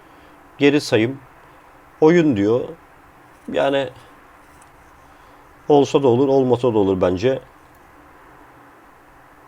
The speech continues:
Nasıl oynanıyor bilmiyorum.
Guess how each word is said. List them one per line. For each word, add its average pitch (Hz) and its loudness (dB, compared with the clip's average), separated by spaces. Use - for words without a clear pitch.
Nasıl 127 0
oynanıyor 110 0
bilmiyorum. 113 -6